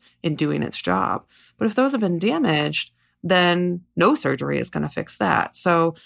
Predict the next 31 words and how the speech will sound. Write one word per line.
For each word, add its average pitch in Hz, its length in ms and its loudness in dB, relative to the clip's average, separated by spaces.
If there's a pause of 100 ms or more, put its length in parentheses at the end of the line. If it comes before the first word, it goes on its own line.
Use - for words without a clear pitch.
(260)
tubal 269 320 2
damage 208 380 0
is 165 80 -2
a 165 60 0
big 160 260 -2
reason 170 580 0
you 170 120 -6
go 160 100 0
straight 156 300 -4
to - 120 -8
I 156 120 -2
V 156 140 -4
F. 151 240 -4 (340)
Um, - 600 -6
very, 180 440 4
very 170 240 4
low 160 200 2
sperm 160 420 -2
counts 151 500 -4
is 156 140 -6
another 156 260 -2
good 147 220 -6
reason 143 260 -6
to 139 80 -8
go 139 80 -6
straight 143 280 -8
to - 100 -4
I 143 100 -2
V 139 140 -6
F, 139 220 -6
because 143 400 -4